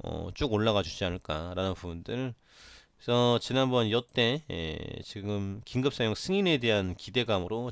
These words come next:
쭉 올라갔다가 쭉 빠졌죠. 예, 그래서 지금은 정식 승인과 해외 승인으로다가 올라갈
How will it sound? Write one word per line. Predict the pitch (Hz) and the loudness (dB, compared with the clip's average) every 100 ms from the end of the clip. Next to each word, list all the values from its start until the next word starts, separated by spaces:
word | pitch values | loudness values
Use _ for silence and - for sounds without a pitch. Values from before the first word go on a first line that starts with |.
| - | -10
쭉 | 180 147 | -8 2
올라갔다가 | 123 120 107 - 92 95 92 - - _ _ | 6 6 4 0 0 0 -2 -10 -20 _ _
쭉 | - - | -14 2
빠졌죠. | 143 131 - 113 143 - | 4 4 2 -6 -6 -8
예, | 87 | -8
그래서 | 82 90 101 | -6 -8 -8
지금은 | - 107 110 135 156 - - - _ _ | -6 -2 0 0 -2 -10 -20 -20 _ _
정식 | - 131 156 139 127 | 4 6 6 4 -4
승인과 | - 156 151 123 107 135 151 - | -4 0 2 2 4 4 4 2
해외 | 151 156 123 | 6 6 6
승인으로다가 | - 143 131 110 92 87 110 131 151 | 4 4 4 4 2 0 0 0 -2
올라갈 | 98 101 101 95 117 | -2 0 2 0 -2